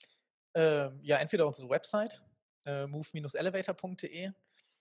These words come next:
oder, äh, ich freu mich auch über E-Mails. Also ich bin, ähm, ich bin noch nicht so gestresst von E-Mails.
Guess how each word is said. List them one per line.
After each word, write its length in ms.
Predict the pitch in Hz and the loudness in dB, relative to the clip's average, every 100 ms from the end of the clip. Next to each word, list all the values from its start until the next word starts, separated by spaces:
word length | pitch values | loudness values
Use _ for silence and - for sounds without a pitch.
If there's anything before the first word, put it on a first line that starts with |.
| _ _ _ 147 | _ _ _ -2
oder, 580 | 156 185 180 170 165 | 2 4 6 4 0
äh, 180 | 156 151 | -4 -4
ich 100 | 156 | -4
freu 120 | - 165 | -2 -2
mich 140 | 165 | -2
auch 100 | 165 | -2
über 180 | 160 156 | 0 0
E-Mails. 520 | 165 151 135 135 - - | 0 -4 -2 -4 -6 -4
Also 180 | 147 | -4
ich 220 | 151 - - | -4 -6 -2
bin, 420 | 165 160 165 160 _ | -2 -2 -4 -6 _
ähm, 460 | 156 147 147 143 151 | -4 -4 -4 -10 -12
ich 200 | - - | -12 -6
bin 260 | - 165 165 | -2 -2 -2
noch 160 | 160 147 | -2 -2
nicht 200 | 185 - | -2 -4
so 100 | 202 | -4
gestresst 360 | 165 - 180 | -4 -2 -2
von 120 | - 185 | -2 -4
E-Mails. 480 | 180 185 202 - | -4 -4 -4 -6